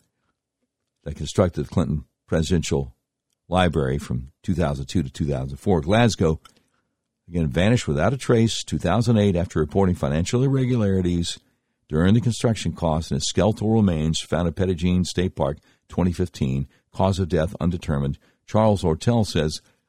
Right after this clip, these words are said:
the number of people involved and aware of highly suspicious financial transactions involving the, involving the Clinton family and later found dead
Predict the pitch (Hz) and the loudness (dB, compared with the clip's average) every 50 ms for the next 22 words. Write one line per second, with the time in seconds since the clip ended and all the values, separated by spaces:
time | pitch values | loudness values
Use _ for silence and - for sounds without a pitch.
0 | _ _ _ _ _ _ _ - - 69 69 71 71 73 85 98 110 110 135 139 | _ _ _ _ _ _ _ -8 -4 -2 0 0 2 4 4 4 4 4 4 2
1 | 135 - - _ - 104 104 - _ - - 120 107 - - - 50 - - _ | 2 0 -4 _ -4 -4 -4 -4 _ -6 -6 -4 -4 -4 -8 -12 -12 -12 -16 _
2 | _ _ _ _ _ _ _ _ _ _ _ _ _ _ _ _ _ _ _ _ | _ _ _ _ _ _ _ _ _ _ _ _ _ _ _ _ _ _ _ _
3 | _ _ _ _ _ 95 98 101 92 104 117 107 78 - - - - - _ _ | _ _ _ _ _ 0 0 2 4 4 4 4 2 0 -4 -12 -20 -20 _ _
4 | _ _ _ _ _ _ _ _ _ _ _ _ _ _ _ - 85 98 113 127 | _ _ _ _ _ _ _ _ _ _ _ _ _ _ _ 0 2 4 6 6
5 | 131 - - - - _ _ _ _ _ _ _ _ _ _ _ - - 71 - | 6 4 2 -2 -10 _ _ _ _ _ _ _ _ _ _ _ -8 -8 -8 -8
6 | - - - 85 92 95 98 101 98 107 110 104 - - - 87 - - - - | -8 -4 0 2 2 4 4 4 4 4 2 2 0 0 -2 -2 -2 -4 -2 0
7 | 87 78 - - 92 82 - - - 57 62 65 69 85 92 - 113 101 - - | 0 0 0 0 -2 -2 -2 -4 -4 -4 -2 -2 -2 -2 0 0 -2 -2 0 0
8 | 101 95 95 78 85 71 71 - - - 71 76 71 76 67 - - 62 76 87 | 0 0 2 0 0 0 0 -2 -2 -4 -4 -2 -4 -6 -4 -2 -2 -2 0 0
9 | 90 95 98 98 98 90 - _ _ _ _ _ - 73 - 98 98 113 117 104 | 0 0 0 0 -2 -2 -6 _ _ _ _ _ -10 -2 2 4 4 4 4 4
10 | 107 101 95 87 - - 104 98 85 85 - - 73 65 62 58 58 60 69 - | 4 4 4 2 2 0 0 0 0 0 0 0 0 0 0 -2 -4 -6 -6 -8
11 | - _ _ _ _ _ _ _ _ _ _ _ _ _ _ - 76 76 76 78 | -12 _ _ _ _ _ _ _ _ _ _ _ _ _ _ -4 -2 0 2 2
12 | 90 95 101 123 104 90 101 107 92 80 73 65 67 71 | 2 2 2 2 2 2 4 4 4 2 2 0 -2 -4